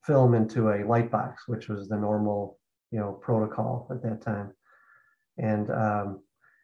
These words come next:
the first couple of trade shows we went to, we were laughed at and said, "Hey, you guys are boneheads. No one's ever gonna use these C Ds." And, um, and now twenty years later, they're still the predominant format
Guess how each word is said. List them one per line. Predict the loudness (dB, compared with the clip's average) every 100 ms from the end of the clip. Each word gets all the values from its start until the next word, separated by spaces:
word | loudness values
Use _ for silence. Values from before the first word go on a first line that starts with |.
| _ _ _
the | -2
first | 0 2
couple | 2 2
of | 0
trade | 4 4 4
shows | 2 2
we | 2
went | 4 4 2
to, | 2
we | 4
were | 4
laughed | 4 4 2
at | 0 -2
and | -2
said, | -4 -2
"Hey, | 0 0
you | 0
guys | 0 0 -2
are | -6 -8 -12 _ _ _ _ _ _
boneheads. | -4 2 4 4 4 2
No | 2 4
one's | 2 0 -6
ever | -2 0 2
gonna | 2 4
use | 4 2
these | -2 -6 0
C | 2
Ds." | 4 4 4 2
And, | -4 -6 -10 _ _ _ _ _ _ _ _
um, | 0 0 0 -4 -10 _ _
and | -2
now | 2 4 2
twenty | 2 2 4
years | 2 0
later, | 2 4 4 2
they're | 0
still | -2 -2 0 0
the |
predominant | -2 -2 0 0 0 -2 -8 -4
format | 0 2 0 -4